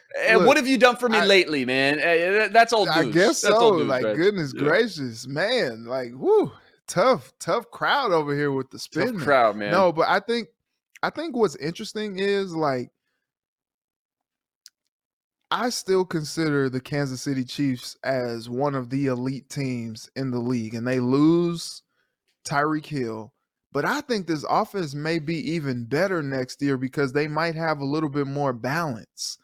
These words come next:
Speaker 2: And
Speaker 1: I
Speaker 2: they
Speaker 1: like
Speaker 2: have
Speaker 1: that.
Speaker 2: some
Speaker 1: Instead of
Speaker 2: guys that
Speaker 1: force
Speaker 2: they really
Speaker 1: feeding,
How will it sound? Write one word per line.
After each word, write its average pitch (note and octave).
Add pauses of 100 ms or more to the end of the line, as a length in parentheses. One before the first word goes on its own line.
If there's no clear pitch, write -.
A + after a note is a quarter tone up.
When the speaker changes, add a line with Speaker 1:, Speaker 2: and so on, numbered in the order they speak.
(460)
Speaker 2:
And F#3
Speaker 1:
I E3+
Speaker 2:
they F3
Speaker 1:
like F3+
Speaker 2:
have F#3
Speaker 1:
that. -
Speaker 2:
some E3
Speaker 1:
Instead D3
of D3
Speaker 2:
guys E3+
that D#3+
Speaker 1:
force D#3
Speaker 2:
they D3+
really D3
Speaker 1:
feeding, C#3